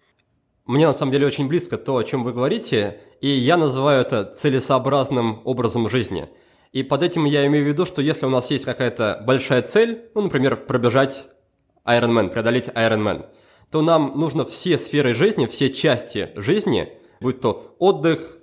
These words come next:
досуг, работа, что угодно, чтобы всё это приближало нас ближе к цели.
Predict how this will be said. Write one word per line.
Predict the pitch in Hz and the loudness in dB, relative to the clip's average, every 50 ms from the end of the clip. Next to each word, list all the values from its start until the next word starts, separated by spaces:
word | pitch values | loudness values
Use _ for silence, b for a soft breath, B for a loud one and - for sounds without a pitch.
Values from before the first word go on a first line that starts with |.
| 110 - - | -20 -20 -18
досуг, | - 127 104 120 120 - - 202 196 185 190 - - | -6 0 2 2 2 2 2 2 2 2 0 -8 -12
работа, | 127 101 123 123 123 135 175 160 - 131 107 | -4 0 0 0 2 2 0 2 0 -2 -4
что | - - 151 143 | -2 0 0 0
угодно, | 135 135 170 190 180 147 127 - B B B B B B | 2 2 0 2 2 2 2 0 B B B B B B
чтобы | - - 147 127 127 | -6 -2 -2 -2 -2
всё | 113 - - 165 165 | -2 -2 0 0 2
это | 147 135 | 2 0
приближало | - - 113 110 120 113 117 127 123 123 | -2 -4 -2 -2 0 2 2 4 4 4
нас | 113 107 104 104 - - - | 4 2 2 0 -2 -4 -4
ближе | 104 113 104 101 95 | -4 -2 -2 -2 -4
к | - | -6
цели. | - - 107 92 87 - | -6 -4 -4 -4 -4 -4